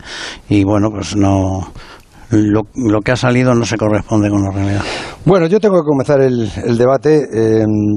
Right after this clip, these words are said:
Speaker 2: presidente, han sido veintisiete años juntos, veintisiete años en noches parecidas a estas, cada vez más espaciadas, discutiendo usted y yo.
Speaker 1: ¿Y yo?
Speaker 2: Yo le agradezco este, este rato de compañía, de despedida, como usted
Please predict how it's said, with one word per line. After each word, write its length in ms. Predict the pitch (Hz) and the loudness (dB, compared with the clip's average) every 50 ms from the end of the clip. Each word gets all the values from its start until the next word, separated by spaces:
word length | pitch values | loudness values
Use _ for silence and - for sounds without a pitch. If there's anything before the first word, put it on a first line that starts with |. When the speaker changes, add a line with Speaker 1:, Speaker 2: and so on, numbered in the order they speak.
| 95 - | -4 -4
Speaker 2:
presidente, 440 | - 117 117 127 143 151 156 - 180 | -4 -2 2 2 2 2 2 2 0
han 100 | 190 190 | 0 0
sido 260 | - 220 214 214 202 | 0 0 2 2 2
veintisiete 600 | 196 180 160 143 - 147 135 143 190 185 156 170 | 2 2 0 0 -2 -2 0 0 0 0 2 2
años 240 | 165 160 156 147 131 | 2 4 2 2 2
juntos, 420 | - - 175 165 127 - 107 104 104 | 0 0 0 -2 0 -2 -2 -2 0
veintisiete 440 | 117 117 113 117 127 165 165 165 160 | 0 0 0 0 0 0 2 2 2
años 240 | 165 170 165 139 151 | 2 2 2 2 2
en 80 | 143 | 2
noches 260 | 147 156 143 - 147 | 2 0 0 -2 -4
parecidas 480 | - 147 131 131 135 143 139 139 135 - | -2 -2 -2 0 0 0 0 0 0 2
a 80 | 127 135 | 0 0
estas, 580 | 143 - - - 139 139 139 - - - 117 110 - | 0 -2 -2 0 0 2 2 0 -4 -10 -10 -8 -4
cada 160 | - 117 120 | 0 2 2
vez 120 | 127 135 135 | 2 2 2
más 140 | 135 120 120 | 2 0 -2
espaciadas, 720 | 113 - 98 110 - - 135 131 131 139 139 147 - - | -4 -4 -4 -4 -2 0 0 0 2 2 2 0 0 -4
discutiendo 680 | 113 113 107 113 - - - 113 - 131 135 135 127 127 | -6 -4 -4 -4 -6 -4 -6 -2 0 0 0 2 0 0
usted 260 | 120 117 - - - 117 | 0 -2 -4 -2 0 0
y 80 | 113 | 2
yo. 120 | 117 127 131 - - - - - - - - - - | 2 2 0 -2 -6 -16 -20 -20 -18 -18 -16 -10 -8
Speaker 1:
¿Y 100 | 101 95 | -4 0
yo? 60 | 120 | 4
Speaker 2:
Yo 60 | 165 | 4
le 80 | 196 202 | 4 6
agradezco 420 | 190 175 151 143 143 139 - 135 | 4 4 4 2 0 -2 -8 -14
este, 460 | 120 _ - - 117 113 107 104 101 101 113 110 104 | -14 _ -10 -8 -6 -4 -4 -4 -6 -8 -10 -14 -18
este 300 | 107 - _ - 120 110 | -20 -16 _ -2 0 0
rato 400 | 101 101 110 104 98 - 101 92 | 0 0 -2 -2 -2 -4 -8 -6
de 160 | 87 92 90 | -4 -6 -6
compañía, 720 | - - 98 92 92 92 101 117 123 123 127 131 131 127 123 | -4 -4 -4 -2 -2 0 2 2 2 2 2 2 2 0 0
de 120 | 113 104 98 | 0 -2 -2
despedida, 580 | 98 98 - - 107 101 113 117 117 120 120 | -2 -6 -6 -4 -2 0 2 2 2 2 0
como 220 | 110 - 101 101 101 | -2 -4 -8 -8 -8
usted 220 | - - - | -6 -4 -4